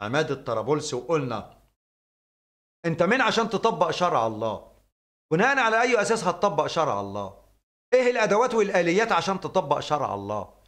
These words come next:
إزاي أنت هتطبق شرع الله؟ والشرطة اللي أنت هتطلقها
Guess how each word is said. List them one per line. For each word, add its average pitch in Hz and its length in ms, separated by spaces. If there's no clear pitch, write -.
إزاي 226 440
أنت 240 160
هتطبق 160 540
شرع 151 360
الله؟ 107 560
والشرطة 220 460
اللي 185 160
أنت 233 140
هتطلقها 160 1000